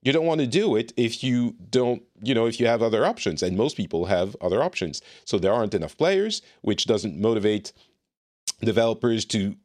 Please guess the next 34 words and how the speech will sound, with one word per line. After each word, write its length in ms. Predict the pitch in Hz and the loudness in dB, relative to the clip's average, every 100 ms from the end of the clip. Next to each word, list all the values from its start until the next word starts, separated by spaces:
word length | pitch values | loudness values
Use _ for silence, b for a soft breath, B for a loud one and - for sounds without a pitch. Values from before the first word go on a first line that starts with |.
| - | -6
bring 300 | 95 120 120 | 0 0 2
the 100 | 110 | 0
games 420 | 90 113 143 156 | 2 0 0 -4
to 100 | - | -2
the 80 | - | 0
platform 560 | 120 131 - 190 220 202 B - | 2 0 2 0 0 -6 B -2
because 760 | 117 - 214 233 110 127 - b b b | -2 0 0 2 2 0 -4 b b b
the 120 | 120 | -2
platform 640 | 117 98 92 - 117 117 120 | 2 2 2 0 0 0 -2
is 580 | 120 110 110 120 117 - - _ _ _ _ _ _ - | 0 2 2 0 -4 -6 -12 _ _ _ _ _ _ -14
very 400 | 101 92 131 117 | -4 0 2 2
difficult 560 | 131 - 104 104 - - | 0 0 0 -2 -6 -18
to 360 | - 139 135 131 | -6 -2 -2 -2
bring 240 | 120 143 143 | -2 -4 0
games 300 | 156 208 - | -2 -2 -4
to, 160 | 92 | -6
or 140 | - 117 | 0 0
at 80 | 117 | 2
least 320 | 135 110 - | -2 -2 0
difficult 400 | 131 143 113 101 | 0 2 -2 0
enough 280 | 107 151 - | 0 0 0
that 120 | 95 | 0
it's 160 | 90 | 0
not 200 | 104 82 | -2 -2
worth 240 | 110 143 110 | -2 -2 -2
it. 160 | 78 - B | -6 -8 B
Unlike 720 | - 165 165 214 165 113 - - b | 0 0 0 0 0 -2 -8 -20 b
Luna, 640 | - 117 220 185 82 104 190 _ | -2 0 2 2 2 0 -4 _
which 320 | - 98 90 - | -4 -2 0 0
is 380 | 95 92 85 - _ _ _ - - | 2 0 -4 -10 _ _ _ -16 -2
Amazon's 480 | 156 196 120 90 80 | 0 2 2 0 -2
alternative, 680 | 80 - 87 78 - 110 156 | -6 -2 -2 -2 0 0 0
which 220 | 98 - | -2 -2
is 240 | 73 76 | -8 -8